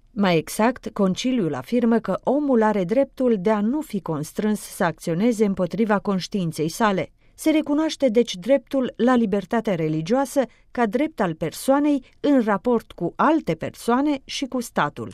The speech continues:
Făcând referire la un studiu care amintește că între anii două mii și două mii șapte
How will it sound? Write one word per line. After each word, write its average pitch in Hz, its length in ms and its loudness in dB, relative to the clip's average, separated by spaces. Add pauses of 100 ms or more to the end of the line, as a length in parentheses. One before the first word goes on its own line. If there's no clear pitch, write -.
(220)
Făcând 311 480 0
referire 226 600 2
la 185 120 2
un 175 140 0
studiu 262 480 0
care 180 220 0
amintește 165 680 -2
că 254 120 -2
între 185 280 0
anii 180 280 0
două 196 360 2
mii 185 220 0
și 180 200 -4
două 165 240 0
mii 165 180 -2
șapte 185 500 0